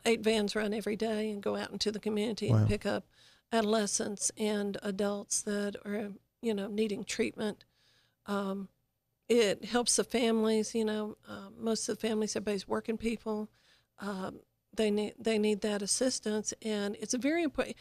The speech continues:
Speaker 1: it's a big leap to be from an inpatient psychiatric facility to just put you on the street.
Speaker 2: Yeah.
Speaker 1: You know, you really need those intermediate steps of outpatient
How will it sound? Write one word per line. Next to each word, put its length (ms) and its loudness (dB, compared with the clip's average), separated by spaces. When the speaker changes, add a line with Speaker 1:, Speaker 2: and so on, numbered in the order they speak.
Speaker 1:
it's 240 2
a 120 4
big 600 2
leap 460 2
to 100 2
be 180 2
from 240 -4
an 120 -2
inpatient 640 2
psychiatric 680 -2
facility 600 0
to 100 -8
just 300 2
put 240 2
you 100 -2
on 160 -2
the 80 -2
street. 580 -6
Speaker 2:
Yeah. 220 6
Speaker 1:
You 140 2
know, 300 2
you 260 2
really 380 6
need 240 6
those 240 2
intermediate 720 2
steps 580 0
of 100 0
outpatient 920 0